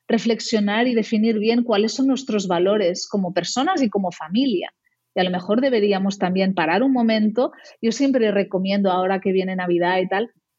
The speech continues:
am, hacer, o sea, que la Navidad s-, sea también un momento de, de conexión conmigo, de cómo quiero yo vivir esto,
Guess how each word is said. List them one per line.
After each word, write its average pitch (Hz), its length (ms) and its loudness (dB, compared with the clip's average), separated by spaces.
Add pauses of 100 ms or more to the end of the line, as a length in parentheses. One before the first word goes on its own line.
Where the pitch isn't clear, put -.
(520)
am, 185 460 0 (380)
hacer, 220 800 0
o 202 40 -10
sea, 196 260 -2
que 202 120 0
la 185 120 0
Navidad 170 500 0 (120)
s-, - 300 -14
sea 220 760 -4
también 196 380 -2
un 240 100 2
momento 196 640 -2
de, 180 540 0 (440)
de 180 480 0
conexión 208 720 0
conmigo, 202 760 0
de 185 340 -2
cómo 247 320 0
quiero 247 380 0
yo 208 180 0
vivir 190 320 0
esto, 175 500 -4